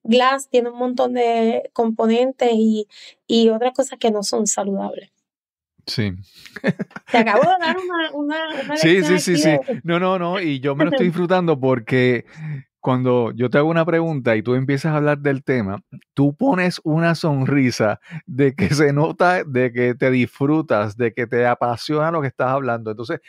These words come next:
Speaker 1: La verdad
Speaker 2: yo
Speaker 1: que
Speaker 2: te
Speaker 1: sí.
Speaker 2: veo aquí, cuando, cuando tú empiezas a hablar y te sonríes de lo que estás hablando, pues obviamente eso es co-, eso es contagioso y eso demuestra, pues, el, el, la, la pasión que sientes por lo que haces. Ya, ya que te pregunté del chocolate oscuro, ¿verdad?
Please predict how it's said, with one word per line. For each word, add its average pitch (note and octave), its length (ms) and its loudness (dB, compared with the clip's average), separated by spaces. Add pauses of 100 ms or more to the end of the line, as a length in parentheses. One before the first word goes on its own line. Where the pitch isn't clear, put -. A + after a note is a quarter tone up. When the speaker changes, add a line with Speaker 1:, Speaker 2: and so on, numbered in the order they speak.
Speaker 1:
La A#3 140 0
verdad G#3 160 -2
Speaker 2:
yo C3+ 80 2
Speaker 1:
que A2+ 40 -2
Speaker 2:
te D3+ 80 0
Speaker 1:
sí. D#3 60 4
Speaker 2:
veo D#3+ 120 2
aquí, D3+ 340 0 (460)
cuando, C#3+ 460 0
cuando C#3 280 0
tú D#3 360 2
empiezas E3+ 380 0
a F3 40 2
hablar F3 240 2
y C3+ 120 -2
te - 120 -2
sonríes D3+ 560 0
de D3 120 2
lo C#3 100 0
que C3+ 60 -2
estás C#3 200 -4
hablando, D3+ 480 0
pues B2 220 0
obviamente C3+ 420 2
eso C#3+ 140 -2
es C#3 80 -4
co-, - 160 -8
eso A2+ 160 -6
es B2+ 80 -6
contagioso B2+ 720 -2 (300)
y C3 80 2
eso D3 160 2
demuestra, E3 440 0
pues, - 300 -2
el, B2+ 260 0
el, A2+ 320 2
la, G#2+ 220 2
la A#2 160 0
pasión C#3 540 -2
que A2 120 -4
sientes A#2 360 -6
por G#2+ 200 -6
lo G2 140 -6
que F#2+ 120 -6
haces. F2+ 300 -10 (480)
Ya, D3 240 4
ya D3+ 120 2
que G3 100 2
te A#3+ 100 4
pregunté A3 460 2
del D#3 240 2
chocolate C#3 880 2
oscuro, G2 600 -4
¿verdad? G#2 240 -4